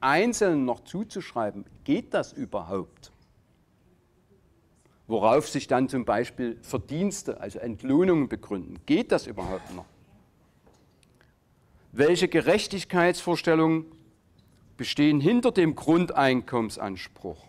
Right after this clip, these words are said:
Und ein ganz wichtiges Merkmal dieser Debatte ist auch die Frage des Menschenbildes.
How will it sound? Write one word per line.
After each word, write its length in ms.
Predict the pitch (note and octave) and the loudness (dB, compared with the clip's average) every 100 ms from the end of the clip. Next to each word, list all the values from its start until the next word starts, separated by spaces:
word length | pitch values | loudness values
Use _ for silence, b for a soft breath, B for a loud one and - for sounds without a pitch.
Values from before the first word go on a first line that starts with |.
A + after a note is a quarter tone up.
| _ _ _ _ _ _ _ _ _ _ _ _ _ _ _ b b b b b b | _ _ _ _ _ _ _ _ _ _ _ _ _ _ _ b b b b b b
Und 100 | B2+ | 2
ein 220 | D3 C#3+ | 2 4
ganz 360 | C3+ D#3 G3+ - | 2 2 0 -2
wichtiges 440 | G3 - F#3 F3 | -4 -4 -4 -2
Merkmal 440 | E3+ D#3+ D#3+ D3 | 2 2 2 0
dieser 340 | C#3 F3+ A3+ B3 | -2 -4 -2 0
Debatte 440 | A3 - E3+ E3+ | 0 0 -2 -2
ist 320 | - D#3+ - | -4 -4 -4
auch 300 | C3+ D#3 D3 | 0 0 0
die 140 | - D3 | -4 -8
Frage 360 | - C3+ C#3 | -2 2 2
des 180 | C#3 C3 | 0 -4
Menschenbildes. 1040 | C3 C3+ E3+ F3+ E3 - A#2+ G#2+ F2 - | 0 2 2 0 -4 0 0 0 -6 -14